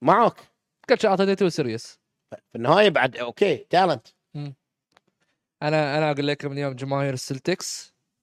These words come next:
Speaker 2: بما أن بكرة، بكرة أول يوم دوامات في الأسبوع، تقعدون ثلاثة ونص، إلا إذا أنتم بتقومون حق الصلاة، مو بتقومون حق المباراة، هذا أوكي، طيب المباراة.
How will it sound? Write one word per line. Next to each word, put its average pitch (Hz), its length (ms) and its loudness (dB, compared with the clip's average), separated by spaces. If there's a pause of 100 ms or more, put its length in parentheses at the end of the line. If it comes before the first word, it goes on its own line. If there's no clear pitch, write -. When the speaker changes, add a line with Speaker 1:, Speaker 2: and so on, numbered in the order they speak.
(640)
Speaker 2:
بما 143 220 -2
أن 139 140 -4
بكرة، 135 320 -4
بكرة 143 240 -4
أول 135 220 0
يوم 131 200 -4
دوامات 127 420 -2
في - 80 -14
الأسبوع، 156 440 -4 (880)
تقعدون 131 300 -8
ثلاثة 135 320 -6
ونص، 165 180 -4
إلا 185 140 0
إذا 170 120 0
أنتم 170 180 -2
بتقومون 165 380 -4
حق 170 260 -6
الصلاة، 165 380 -2
مو 175 160 -2
بتقومون 165 340 0
حق 170 180 -4
المباراة، 175 460 2
هذا 156 80 2
أوكي، 139 300 -2
طيب 120 240 -6
المباراة. 104 460 -20